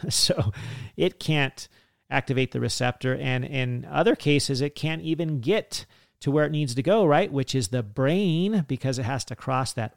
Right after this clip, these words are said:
blood-brain barrier. And some research there suggests that when leptin gets tied up with this C-reactive protein, which is also in the blood, it can't even get into the brain because it can't cross the blood-brain barrier, cannot activate the leptin receptor,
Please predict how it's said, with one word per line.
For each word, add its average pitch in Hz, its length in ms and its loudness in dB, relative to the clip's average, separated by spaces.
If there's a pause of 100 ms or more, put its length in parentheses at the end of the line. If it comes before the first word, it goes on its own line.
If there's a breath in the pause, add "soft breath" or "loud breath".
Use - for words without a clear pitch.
(120)
blood-brain 120 1900 -2
barrier. 143 600 4
And 131 200 -2
some 147 220 -2
research 131 460 -4
there 123 200 2
suggests 123 580 0
that 117 260 -2
when 120 420 -4 (540 soft breath)
leptin 127 520 0
gets 117 320 -4 (300 soft breath)
tied 131 300 2
up 165 180 2
with 127 200 0
this 127 140 -4
C-reactive 117 840 0
protein, 160 480 0
which 120 160 -4
is 113 120 -6
also 143 360 2
in 131 100 -2
the 120 80 -2
blood, 113 360 -2 (340 soft breath)
it - 160 -12
can't 147 360 -2
even 123 320 -4
get 123 160 0
into 190 380 2
the 147 100 4
brain 123 500 0
because 117 260 -4
it 107 40 -6
can't 180 260 -4
cross 139 240 -2
the 127 80 -8
blood-brain 120 580 -2
barrier, 113 340 0
cannot 175 360 -2
activate 120 460 -4
the 117 80 -6
leptin 110 320 -4
receptor, 110 480 -4